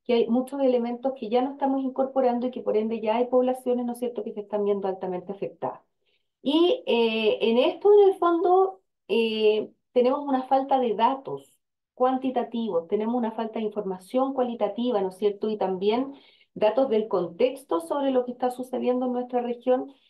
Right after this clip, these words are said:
que también nos imposibilita tomar más acciones en este aspecto. En ese sentido, ¿no es cierto?, la pregunta que nos remite específicamente a mujeres con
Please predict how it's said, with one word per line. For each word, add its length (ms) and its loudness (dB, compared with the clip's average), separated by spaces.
que 340 4
también 300 0
nos 160 0
imposibilita 760 -2
tomar 260 -4
más 160 -4
acciones 540 -2
en 80 -10
este 180 -14
aspecto. 420 -10
En 80 0
ese 240 -2
sentido, 440 -2
¿no 80 -6
es 80 -12
cierto?, 240 -6
la 120 0
pregunta 600 0
que 120 4
nos 120 4
remite 360 0
específicamente 1120 -2
a 80 0
mujeres 680 0
con 400 2